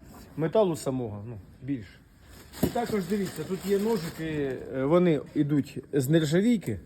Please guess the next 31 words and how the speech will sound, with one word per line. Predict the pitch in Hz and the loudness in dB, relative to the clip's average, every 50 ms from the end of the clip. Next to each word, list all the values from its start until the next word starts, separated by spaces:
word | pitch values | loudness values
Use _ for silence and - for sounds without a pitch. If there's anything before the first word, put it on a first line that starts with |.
| - - - - - - - - - - - - | -14 -20 -20 -20 -20 -20 -20 -20 -20 -20 -4 2
а | 131 143 160 | 6 6 6
ручки, | 190 220 196 - - - 156 147 | 6 4 2 0 0 0 2 2
рукоятки | 156 147 - 170 190 208 208 - - 165 | 2 4 6 8 8 8 6 4 2 2
посріблені. | - - 165 - - 160 147 123 117 110 101 104 104 - | 4 4 4 4 4 4 4 4 4 2 0 0 0 2
І | 131 | 2
в | 143 | 2
рукоятках | 151 151 - 170 185 214 214 - - - - - | 2 4 4 6 6 6 6 4 0 -4 -2 2
майте | 160 170 165 - 151 | 2 4 4 4 2
на | 147 143 147 | 2 4 4
увазі | 170 208 196 160 143 127 | 4 4 4 4 2 0
завжди, | 117 117 110 107 101 110 | 0 0 0 -2 -2 0
бачите? | 117 151 175 170 - - - - - - - - - - - - _ - - _ - - | 2 2 2 2 0 -8 -20 -20 -20 -20 -20 -20 -20 -20 -20 -20 _ -20 -20 _ -4 0
Ножик | 143 - 190 156 147 - - - | 2 2 2 2 0 -2 -2 -4
А. | 120 107 98 - - _ - - - - - - - - - - - - | -4 -4 -4 -8 -14 _ -20 -20 -20 -20 -20 -20 -20 -20 -20 -20 -20 -20
З | - - - | -18 -16 -8
хромистої | - - 151 156 139 123 107 - - 113 110 | -2 2 4 4 4 2 0 -2 -4 -6 -6
сталі. | - - - 107 95 98 101 98 - - - - _ _ - - - - - - _ _ - - - _ _ _ _ - - - - _ _ _ _ - - - | -6 -6 -8 -8 -6 -8 -10 -14 -16 -20 -20 -20 _ _ -20 -20 -20 -20 -20 -20 _ _ -20 -20 -20 _ _ _ _ -20 -20 -20 -20 _ _ _ _ -20 -18 -6
Зарізує | 120 123 143 160 170 151 127 131 127 120 | -2 0 2 2 2 2 2 0 -2 -2
хром. | - - 113 110 101 95 - - - - - - - - - - | -4 -6 -6 -6 -6 -8 -12 -16 -20 -20 -20 -20 -20 -12 -4 0
Е, | 131 135 139 139 139 143 | 2 4 6 6 6 4
рукоятка | 160 180 175 - 190 196 196 170 151 - - - 139 | 4 2 4 2 4 4 6 4 4 2 0 -6 -6
посріблена, | - 170 156 - - 202 247 202 180 143 123 113 110 107 - | -4 -4 -6 -4 -4 -4 -2 -2 0 -2 -2 -4 -6 -8 -6
але | - 139 151 175 180 | -2 0 2 2 4
в | 175 | 2
рукоятці | 180 180 - 180 175 185 208 196 156 - - 143 | 2 0 0 0 4 4 4 4 2 0 -4 -2
там | - 160 160 160 | 0 2 2 2
іще | 151 - - 165 | 0 -2 -2 -2
для | 151 143 151 156 | 0 2 2 2
балансу | 151 156 160 165 196 202 196 175 - - 139 | 4 4 4 6 6 6 4 2 -2 -2 0
є | 143 151 151 143 - | 2 4 4 4 2
пісок | - 151 139 - 233 247 240 - - | 0 -2 -4 0 0 0 0 -2 -6